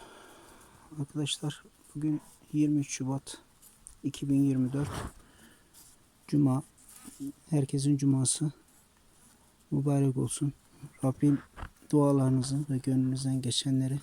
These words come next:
kabul ve makbul eylesin inşallah. Bir cuma günü yine tekrar aralığımıza geldik. Kovanlarımızı bir kontrol edelim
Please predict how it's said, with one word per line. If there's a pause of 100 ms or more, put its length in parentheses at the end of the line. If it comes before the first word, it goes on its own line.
(160)
kabul
ve
makbul
eylesin (420)
inşallah. (2000)
Bir
cuma
günü
yine
tekrar (220)
aralığımıza
geldik. (3500)
Kovanlarımızı
bir
kontrol
edelim